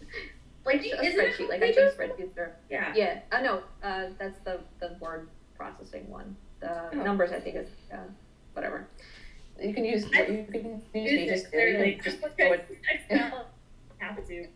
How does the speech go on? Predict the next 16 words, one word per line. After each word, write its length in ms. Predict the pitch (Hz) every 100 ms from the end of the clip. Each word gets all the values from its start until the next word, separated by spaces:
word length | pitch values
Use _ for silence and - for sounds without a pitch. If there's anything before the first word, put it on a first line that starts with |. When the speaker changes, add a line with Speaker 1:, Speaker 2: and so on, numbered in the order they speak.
| -
Speaker 2:
That's 260 | 220 - 220
it. 1000 | - 202 - - - - 381 294 370 -
<laughs> 80 | - - - - - - - -
Speaker 1:
Yeah. 100 | 220 190 - - -
So 80 |
there's, 320 | 294 294 302 -
um, 380 | 226 220 208 - - - -
spreadsheets 460 | - 190 196 196 -
are 260 | 196 185
just, 260 | - 262 -
like, 300 | 254 233 - - - - - -
I 220 | 233 254
like 240 | 320 392
to 80 | 311
do 240 | 202 208 202
things, 560 | - 196 196 196 196